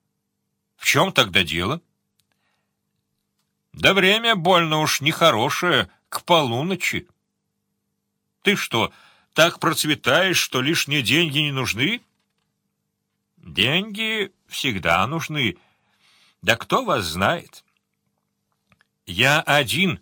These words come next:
сказал Сварог. "Просто привычка у меня такая — говорить во множественном числе. Я один, да два коня. Это ведь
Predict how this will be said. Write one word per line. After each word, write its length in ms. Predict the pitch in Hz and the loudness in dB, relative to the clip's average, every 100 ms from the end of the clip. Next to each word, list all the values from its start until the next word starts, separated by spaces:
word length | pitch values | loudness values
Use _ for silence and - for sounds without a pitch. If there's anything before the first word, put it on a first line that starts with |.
| _ | _
сказал 460 | - 98 82 95 | -8 -6 -2 -2
Сварог. 480 | - 90 90 80 - _ _ _ _ _ _ _ - | -2 -2 -2 -4 -10 _ _ _ _ _ _ _ -14
"Просто 540 | - 160 175 - 170 - _ | -2 0 0 2 0 0 _
привычка 500 | 165 160 220 214 - | 0 0 0 -2 -2
у 80 | 151 | -2
меня 220 | 135 131 | 0 0
такая — 560 | 127 120 127 120 110 101 _ _ _ _ _ _ _ _ | 2 0 2 2 2 -2 _ _ _ _ _ _ _ _
говорить 680 | - - 127 123 180 202 - - _ | -6 0 4 4 2 0 -4 -8 _
во 220 | 80 143 | 2 4
множественном 720 | 135 139 139 147 - 135 127 | 4 0 2 0 -2 -4 -4
числе. 600 | 117 113 - 98 101 98 - _ _ _ _ _ _ _ _ _ _ | -2 -4 -2 2 2 0 -8 _ _ _ _ _ _ _ _ _ _
Я 320 | 87 143 175 | 0 4 4
один, 440 | 165 180 247 196 - _ _ _ _ | 4 0 -2 -4 -12 _ _ _ _
да 100 | 110 | 0
два 220 | 123 226 | 2 0
коня. 500 | - 110 98 110 123 - _ _ _ _ _ _ _ _ _ _ _ _ | 2 0 4 2 2 -2 _ _ _ _ _ _ _ _ _ _ _ _
Это 220 | 120 120 | -6 -2
ведь 180 | 165 180 | -2 -2